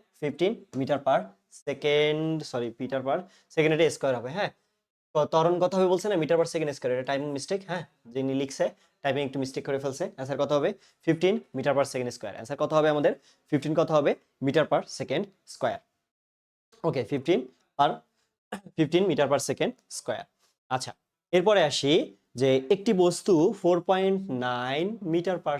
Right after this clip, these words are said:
second বেগে খাড়া উপরের দিকে নিক্ষেপ করা হলো। একটি বস্তু কি বলছে?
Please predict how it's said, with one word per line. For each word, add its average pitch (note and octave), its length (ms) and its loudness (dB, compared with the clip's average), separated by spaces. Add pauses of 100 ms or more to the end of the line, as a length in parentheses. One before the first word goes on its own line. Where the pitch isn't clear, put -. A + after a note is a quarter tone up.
(120)
second B2 320 -8
বেগে B2 400 -4 (200)
খাড়া - 300 -2
উপরের F#3+ 360 2
দিকে D3+ 180 -2
নিক্ষেপ C3+ 300 -6
করা A2+ 180 -8
হলো। - 200 -14 (360)
একটি C3 180 -2
বস্তু C#3 300 0
কি D#3+ 140 -2
বলছে? F3 400 -2